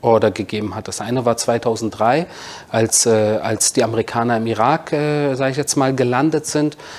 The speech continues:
und dort die Iraner halt, äh, sich unter Druck gesehen haben, dass in ihrem Nachbarland jetzt die, die Navy Seals, äh, sitzen, äh, und eventuell ein amerikanischer Angriff auf den Iran imminent ist.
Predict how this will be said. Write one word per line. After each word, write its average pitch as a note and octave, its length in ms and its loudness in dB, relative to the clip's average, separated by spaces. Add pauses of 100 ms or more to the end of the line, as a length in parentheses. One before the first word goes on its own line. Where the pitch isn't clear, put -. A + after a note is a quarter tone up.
(200)
und A#2+ 220 -2
dort B2+ 220 4
die C#3 80 6
Iraner A#2+ 360 4
halt, A#2+ 300 2
äh, A2+ 520 0
sich - 360 0
unter B2 240 -4
Druck - 480 0
gesehen B2 360 0
haben, B2 140 0
dass A2+ 180 0
in B2+ 120 0
ihrem A2+ 260 2
Nachbarland A2+ 680 0
jetzt - 280 -4
die, A2+ 160 -2 (420)
die A2+ 380 0
Navy C#3 340 6
Seals, - 540 2
äh, G#2+ 240 0
sitzen, A2+ 560 2 (760)
äh, A#2+ 80 2
und B2 180 4
eventuell C3 480 4
ein A#2 140 2
amerikanischer A#2+ 640 0
Angriff B2 300 -2
auf A#2+ 120 0
den A#2 180 2
Iran B2 400 2
imminent G#2 540 0
ist. C3 360 -4